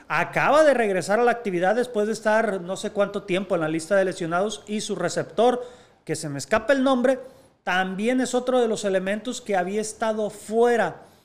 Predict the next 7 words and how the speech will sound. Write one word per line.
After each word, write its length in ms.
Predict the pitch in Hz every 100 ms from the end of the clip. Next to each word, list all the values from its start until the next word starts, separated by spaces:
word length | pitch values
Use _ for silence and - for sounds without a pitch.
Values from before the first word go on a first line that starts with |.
| _ _ _ _
gran 340 | - 196 208 -
parte 580 | 208 208 208 208 196 190
del 500 | 165 170 170 170 170
arranque 440 | 165 165 190 190 170
de 180 | 170
esta 240 | 180 - 202
campaña 560 | 156 151 175 185 208